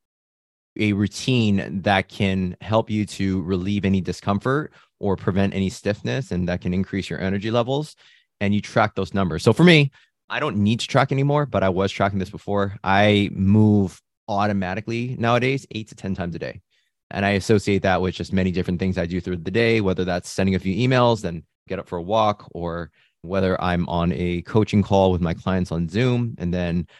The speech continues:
immediately after, I do some form of stretching or mobility. So these are ways that I've been able to hack my own lack of movement. And when I was in grad school and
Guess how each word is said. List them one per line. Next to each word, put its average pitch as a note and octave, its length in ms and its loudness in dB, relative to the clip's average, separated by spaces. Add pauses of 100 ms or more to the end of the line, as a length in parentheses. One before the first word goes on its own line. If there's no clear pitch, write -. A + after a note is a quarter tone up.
(120)
immediately F#2+ 480 -4
after, G#2 400 -2
I E2 60 -6
do F2 160 -6
some F2+ 280 -2
form F2+ 280 -2
of E2+ 340 -4
stretching - 400 -4
or E2+ 60 -6
mobility. G2+ 560 -10 (340)
So G#2 380 0 (180)
these C#3 360 0
are C#3+ 120 4
ways G#2 460 -2
that F#2 400 -2
I've A2+ 140 6
been A2 120 6
able A2 200 6
to - 80 -2
hack - 480 -2
my F#2 320 0
own F#2+ 580 0 (640)
lack F#2+ 340 4
of C#3 120 2
movement. D#3 580 0
And F#2 320 -2 (160)
when G2 280 0
I G2 80 4
was G2+ 100 2
in F#2+ 80 0
grad A2 280 6
school G#2+ 320 0
and F2 260 -4